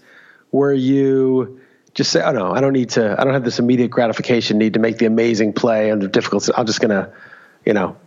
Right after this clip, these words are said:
take a, a mild loss and, you know, take a mild negative play, an incomplete pass and come back and make a better play." And that mindset is good typically, right? Because these guys are all crazy athletes, but, like, it's learning the discipline.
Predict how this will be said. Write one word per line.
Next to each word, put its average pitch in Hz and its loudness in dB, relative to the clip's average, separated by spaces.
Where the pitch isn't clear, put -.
take 123 0
a, 104 2
a - -2
mild 113 0
loss 107 0
and, 104 -2
you - -2
know, - -4
take 120 0
a - 2
mild 110 0
negative 110 0
play, 110 0
an 104 -4
incomplete 107 0
pass 110 -2
and 101 -2
come 127 -2
back 117 0
and 117 0
make 110 0
a 110 -4
better 127 0
play." 92 -2
And 135 2
that 185 -2
mindset 156 -2
is 139 0
good 180 -2
typically, 135 -2
right? 127 0
Because 139 0
these 131 -2
guys 170 -2
are 147 2
all 139 0
crazy 127 0
athletes, 127 -2
but, 127 -2
like, 127 -2
it's 113 -6
learning 135 2
the 110 -2
discipline. 104 -2